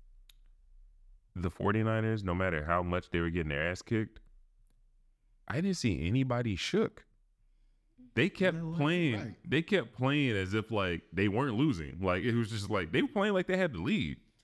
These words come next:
Speaker 2: Baltimore,
Speaker 1: <laughs> They were just
Speaker 2: Baltimore
Speaker 1: chill,
Speaker 2: shook.
Speaker 1: relaxed. And I was like, "You never see that usually." High stakes games, when you're getting your ass kicked, you look on the sidelines, there's people throwing helmets,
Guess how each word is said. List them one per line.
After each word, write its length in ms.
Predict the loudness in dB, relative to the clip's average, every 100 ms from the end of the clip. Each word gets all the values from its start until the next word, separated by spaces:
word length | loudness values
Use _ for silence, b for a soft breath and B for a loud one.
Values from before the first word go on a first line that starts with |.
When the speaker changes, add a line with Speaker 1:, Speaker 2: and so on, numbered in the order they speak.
| _ -20
Speaker 2:
Baltimore, 540 | -10 -6 -6 -4 0
Speaker 1:
<laughs> 120 | 0
They 40 | 2
were 160 | 0
just 220 | 0 -6 -6 -2
Speaker 2:
Baltimore 160 | 2
Speaker 1:
chill, 320 | 2 0 -4 -6
Speaker 2:
shook. 240 | -12 -18 -8
Speaker 1:
relaxed. 840 | -2 0 2 2 0 -4 -14 -18 -20 _ _ _
And 140 | -2 0
I 60 |
was 200 | 0 -2
like, 240 | -2 -4 -6
"You 180 | -6 -4
never 260 | -2 -2 -2
see 260 | -4 -2 0
that 220 | 0 0
usually." 460 | 0 -2 -2 -6 -8 _ _ _ _ -4
High 200 | 0 0
stakes 360 | 0 -2 -2 0
games, 520 | 0 2 0 -2 -6 -4
when 120 | 0
you're 100 | 0
getting 240 | 0 0
your 140 | 0 0
ass 220 | -2 -4
kicked, 360 | 0 0 0 -6 b b b
you 120 | 0
look 140 | 2 4
on 100 | 2
the 60 | 2
sidelines, 800 | 2 4 4 0 -2 -2 -4 -10 b -10
there's 140 | -4
people 320 | -2 -4 -6 2
throwing 240 | 4 4
helmets, 520 | 2 2 2 0 -2